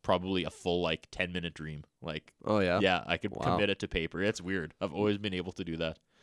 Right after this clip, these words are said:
Speaker 2: Yeah, no,
Speaker 1: But
Speaker 2: th-, that ha-, actually has happened to me too. I've, I've, there's been a times where, yeah, I've had dreams and you, you,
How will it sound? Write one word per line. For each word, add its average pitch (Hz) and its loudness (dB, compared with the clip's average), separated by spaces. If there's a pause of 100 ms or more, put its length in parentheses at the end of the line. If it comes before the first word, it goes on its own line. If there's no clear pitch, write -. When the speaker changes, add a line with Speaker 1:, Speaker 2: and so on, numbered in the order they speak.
(160)
Speaker 2:
Yeah, 139 12
no, 123 10
Speaker 1:
But 113 6
Speaker 2:
th-, 113 4
that 120 8
ha-, 110 6
actually 113 6
has 107 6
happened 92 4
to - -2
me 85 2
too. 92 2 (160)
I've, 95 2 (320)
I've, 90 0
there's 98 4
been 107 4
a 101 2
times 95 0
where, 87 2 (300)
yeah, 110 8
I've 90 4
had 92 2
dreams 92 2 (100)
and 92 -2
you, 90 -2
you, 92 -4